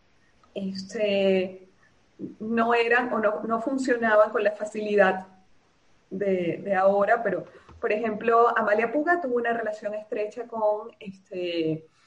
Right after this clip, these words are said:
con Emilia Pardo Bazán, ¿no? Que, que era, eh, fue una de las autoras. Sí, sí había comunicación, no toda, por supuesto, la que pudo haber en ese momento, y también considerando que Perú tenía una situación particular,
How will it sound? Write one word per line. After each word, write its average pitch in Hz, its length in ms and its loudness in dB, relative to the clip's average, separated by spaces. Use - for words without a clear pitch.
con 180 400 2
Emilia 190 340 6
Pardo 190 220 6
Bazán, 190 440 0
¿no? 190 360 -2
Que, 175 240 -8
que 165 320 -4
era, 170 500 -2
eh, 175 140 -4
fue 185 200 0
una 190 220 2
de 190 80 4
las 190 100 2
autoras. 185 460 2
Sí, 285 220 -6
sí 302 160 4
había 302 320 6
comunicación, 214 800 -2
no 220 140 -4
toda, 208 520 4
por 196 140 -2
supuesto, 190 400 -6
la 180 140 -2
que 175 100 -4
pudo 185 220 0
haber 196 200 6
en 196 100 0
ese 202 200 -6
momento, 196 520 -2
y 240 120 -8
también 220 300 2
considerando 240 960 2
que 233 540 -2
Perú 226 400 0
tenía 226 180 0
una 208 160 -4
situación 220 480 -10
particular, 302 680 -2